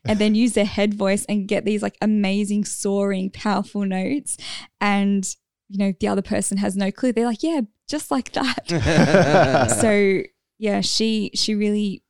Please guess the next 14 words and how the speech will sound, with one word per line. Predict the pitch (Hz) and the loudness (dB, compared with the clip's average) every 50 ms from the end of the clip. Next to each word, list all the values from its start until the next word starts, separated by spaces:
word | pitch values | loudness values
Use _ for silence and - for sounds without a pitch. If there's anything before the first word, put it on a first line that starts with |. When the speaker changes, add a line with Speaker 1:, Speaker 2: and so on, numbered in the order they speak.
| _ _ | _ _
Speaker 1:
she | - - 220 | -4 -2 0
also | 208 208 208 - 220 | 0 0 0 0 -2
rescues | 202 196 202 185 - - 214 208 190 | 0 -2 -4 -4 -4 -6 -6 -6 -4
voices. | 202 214 220 226 214 - - 220 - 220 - - | -4 -6 -6 -4 -4 -4 -4 -2 -2 -2 -4 -4
She | 226 226 | -4 -4
does | 214 226 226 214 202 | -4 -4 -4 -6 -6
voice | 202 196 190 - 202 208 196 - - | -8 -10 -6 -4 -4 -2 -2 -4 -4
rescue. | 214 220 190 - - - 240 240 | -4 -6 -6 -6 -6 -4 -4 -4
So | 226 - 220 | -2 -4 -6
people | 208 - 220 214 - - 214 | -6 -4 -6 -6 -4 -4 -4
will | - 196 | -6 -4
go | 190 208 151 110 | -4 -4 -4 -2
to | 196 - | -2 -2
her | 208 190 208 - 214 208 208 | -2 -2 -2 -2 -2 -4 -4